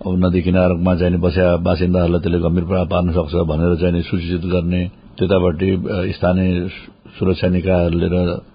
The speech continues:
अब गृह, अ, प्रशासनले काम गरिरहेका हुन्छ र घटना घटिसकेपछि त्यहाँ चाहिँ नि तत्काल पुगेर चाहिँ नि जनताको जीवन रक्षाका लागि कोसिस गर्ने र उद्धार र राहत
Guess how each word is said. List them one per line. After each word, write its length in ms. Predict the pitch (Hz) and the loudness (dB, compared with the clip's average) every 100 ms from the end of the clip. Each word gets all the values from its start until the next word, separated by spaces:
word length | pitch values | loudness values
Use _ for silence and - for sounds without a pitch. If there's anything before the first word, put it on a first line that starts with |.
| - | -14
अब 280 | 98 87 87 | -8 -4 -2
गृह, 340 | 87 98 95 90 | 0 4 4 2
अ, 320 | 78 - 95 | 0 -6 -4
प्रशासनले 540 | 85 85 85 87 87 | -2 -2 0 0 0
काम 200 | 87 85 | 0 0
गरिरहेका 360 | 85 80 80 82 | 0 0 0 -2
हुन्छ 180 | 82 80 | -2 0
र 260 | 87 82 82 | 0 0 2
घटना 140 | 101 | 2
घटिसकेपछि 800 | 95 90 104 98 101 92 110 135 135 - - - - - - | 2 2 2 2 0 0 0 -2 -2 -16 -20 -20 -20 -14 0
त्यहाँ 160 | 101 | 2
चाहिँ 180 | 95 95 | 2 2
नि 80 | 95 | 2
तत्काल 520 | - 113 101 120 120 | 2 0 2 4 4
पुगेर 420 | 101 107 101 101 | 2 2 4 4
चाहिँ 180 | 95 95 | 4 2
नि 360 | 95 117 101 82 - - - - - - | 4 4 2 0 -6 -20 -20 -20 -10 0
जनताको 360 | 95 92 95 | 2 4 2
जीवन 300 | 92 95 98 | 2 4 4
रक्षाका 320 | 92 - 92 | 2 2 2
लागि 160 | 92 87 | 2 2
कोसिस 320 | 80 90 87 | 2 -2 0
गर्ने 340 | 92 95 107 139 | 0 2 2 0
र 340 | 107 95 90 - - - - - | 2 2 0 -4 -20 -20 -20 -6
उद्धार 280 | 98 98 98 | 0 2 4
र 100 | 92 | 4
राहत 240 | 85 87 | 2 0